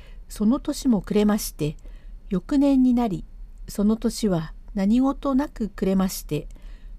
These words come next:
婚姻は矢のごとくとか申しまして、今年は真世太郎も五歳になります。至って健やかで育ちますが、その代わり、まるで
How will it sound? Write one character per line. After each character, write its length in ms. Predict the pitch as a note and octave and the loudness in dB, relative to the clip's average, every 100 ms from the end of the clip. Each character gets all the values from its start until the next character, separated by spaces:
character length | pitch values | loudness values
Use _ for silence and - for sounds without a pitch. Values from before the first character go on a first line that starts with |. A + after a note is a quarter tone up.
| - | -8
婚 320 | - A3 G#3+ | 0 4 6
姻 180 | G#3 G3 | 6 4
は 300 | F3+ F3 E3 - | 2 0 -4 -4
矢 140 | A#3+ C#4+ | 0 2
の 140 | B3+ | 4
ご 160 | F#3 A#3+ | 2 0
と 140 | A#3+ | -2
く 100 | - | -4
と 180 | - D#3 | -6 -4
か 160 | E3 E3 | -2 2
申 180 | G3 | 2
し 140 | G3+ F#3 | 2 2
ま 120 | F#3 | 0
し 140 | - | -2
て、 240 | - D3+ - - - - - - - - | -4 -4 -4 -14 -16 -16 -16 -16 -16 -10
今 140 | - F3 | -8 -2
年 300 | G3+ - G3 | -2 0 0
は 220 | F#3+ F3+ - - - | 0 -4 -12 -8 0
真 120 | G3 | 2
世 100 | B3+ | 2
太 200 | D4+ B3 | 2 2
郎 200 | F3 D#3 | 2 2
も 160 | C#3+ C#3+ | 0 2
五 180 | A3 | 0
歳 260 | C#4+ E4 A#3+ | 2 2 2
に 120 | F3+ | 2
な 100 | D#3 | 0
り 140 | D3 D3 | 0 0
ま 140 | C#3+ | -2
す。 220 | - - - - - - - - - - - | -6 -14 -14 -16 -16 -16 -16 -16 -16 -16 -10
至 260 | E3+ - B3 | -6 -2 -2
っ 40 | |
て 240 | - - A#3 | -2 -2 -2
健 300 | - - D#4+ | -2 0 0
や 100 | B3+ | 0
か 140 | F3+ | -2
で 100 | D#3+ | -2
育 300 | E3 E3+ G3+ | -2 -2 -2
ち 140 | - | 0
ま 120 | G3 G3 | 0 0
す 160 | - | 0
が、 220 | E3+ E3 - - - - - - | 0 -2 -4 -14 -16 -16 -16 -12
そ 180 | - F#3 | -4 0
の 120 | G#3+ | 0
代 180 | A3+ A#3 | 2 2
わ 140 | A3 | 2
り、 200 | G#3 G3+ - - - - | 2 -2 -8 -16 -16 -6
ま 160 | E3 E3+ | -4 0
る 140 | A#3+ | 2
で 320 | A#3+ A#3+ A3 | 4 2 2